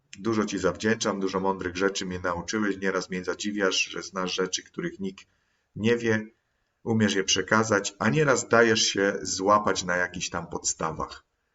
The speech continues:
Owszem, ponieważ znowu, ja sprowadzam rzeczy do bardzo prostych elementów, które mają dla mnie działać. Nie próbuję wymyśleć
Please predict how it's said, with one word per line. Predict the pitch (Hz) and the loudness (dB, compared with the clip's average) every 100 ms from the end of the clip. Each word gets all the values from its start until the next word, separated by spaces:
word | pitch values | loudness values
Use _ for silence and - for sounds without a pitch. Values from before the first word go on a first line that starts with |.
| _ _ _ _ _ _ _ _ _ _ _ - | _ _ _ _ _ _ _ _ _ _ _ -6
Owszem, | - 214 - - - _ _ _ _ _ | -2 0 -2 -6 -12 _ _ _ _ _
ponieważ | - 107 107 110 - - - | -2 2 4 4 2 0 -6
znowu, | 120 151 117 87 - _ - | 0 2 2 -2 -6 _ -4
ja | 101 139 | 2 2
sprowadzam | - 123 110 110 110 101 | 4 4 6 6 4 0
rzeczy | 98 98 - 92 87 | 0 0 0 -2 0
do | 92 | 2
bardzo | 90 101 104 98 | 4 4 4 0
prostych | - 95 - 95 85 - _ - | 0 0 0 -6 -8 -14 _ -2
elementów, | 95 95 95 92 87 87 - | 2 4 4 0 -2 -10 -12
które | - 95 90 | -2 2 2
mają | 101 117 123 113 | 4 6 6 4
dla | 104 104 | 2 2
mnie | 104 101 95 | 0 -2 0
działać. | 95 90 73 - - _ _ _ _ _ _ - | 2 2 2 -4 -8 _ _ _ _ _ _ -4
Nie | 104 | -2
próbuję | 110 110 120 139 135 131 - _ _ _ _ _ _ _ _ _ _ | 2 2 4 4 4 2 -4 _ _ _ _ _ _ _ _ _ _
wymyśleć | - 95 98 127 131 143 - 95 85 85 - | -10 -4 4 6 6 4 2 0 -4 -6 -8